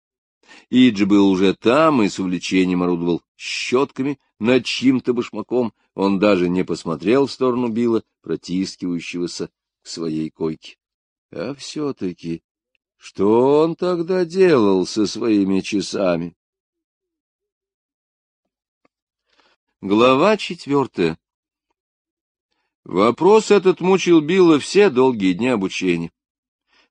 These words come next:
Пока они в поте лица учились обслуживать предохранители, работа требовала скрупулёзной точности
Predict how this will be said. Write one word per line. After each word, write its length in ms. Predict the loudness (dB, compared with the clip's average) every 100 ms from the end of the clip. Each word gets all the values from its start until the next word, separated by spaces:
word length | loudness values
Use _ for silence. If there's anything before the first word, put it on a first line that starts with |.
| -12
Пока 260 | -4 0
они 160 | 2 0
в 80 | 0
поте 240 | 0 2
лица 400 | 0 0 0 2
учились 400 | 0 -2 -2 -2
обслуживать 560 | -6 -4 -4 -2 -4 -6 _ _
предохранители, 920 | 0 0 0 0 2 0 0 -4 -4 _ _ _
работа 680 | 0 2 2 2 0 2 -2
требовала 520 | 2 0 2 2 2
скрупулёзной 720 | 0 -2 0 4 4 4 0
точности 720 | 0 0 0 -2 -8 -8 -12